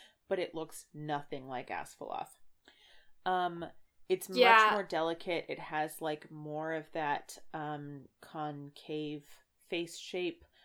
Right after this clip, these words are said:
Speaker 1: Um, it,
Speaker 2: Yeah.
Speaker 1: yeah. Um, it has
Speaker 2: Kind of like the teacup
Speaker 1: yeah,
Speaker 2: nose.
Speaker 1: it's a white horse with a dark gray mane, no noseband,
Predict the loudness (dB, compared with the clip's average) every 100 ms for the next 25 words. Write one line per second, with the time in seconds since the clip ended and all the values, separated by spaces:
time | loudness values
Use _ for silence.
0 | _ _ _ _ -2 0 -2 -4 -8 -12
1 | -14 _ _ _ _ _ _ -20 -4 -2
2 | -2 -4 -4 -4 -6 _ _ _ _ _
3 | _ _ -2 0 2 0 -4 -10 _ -4
4 | -4 -2 -2 0 0 -4 -10 -12 -18 _
5 | _ _ 0 4 6 8 6 4 0 0
6 | -4 2 2 2 -2 -2 0 -2 -4 -4
7 | -2 -2 -2 -4 -4 -8 -10 -6 -4 -4
8 | -4 -6 -4 -4 -4 -4 -6 -10 -12 -8
9 | -6 -4 -4 -4 -4 -4 -2 -4 -6 -14